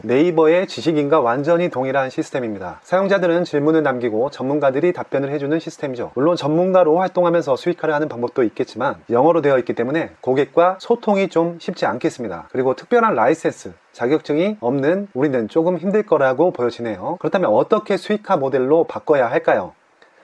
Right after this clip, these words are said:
예시를 보여드리겠습니다. 검색창에 영어로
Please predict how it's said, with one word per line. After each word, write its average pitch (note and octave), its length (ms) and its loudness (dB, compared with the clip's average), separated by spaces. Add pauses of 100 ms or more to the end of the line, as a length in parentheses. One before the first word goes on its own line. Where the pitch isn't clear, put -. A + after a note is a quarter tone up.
(120)
예시를 E3 460 2
보여드리겠습니다. B2 800 -4 (680)
검색창에 E3 640 -2 (300)
영어로 C#3+ 520 2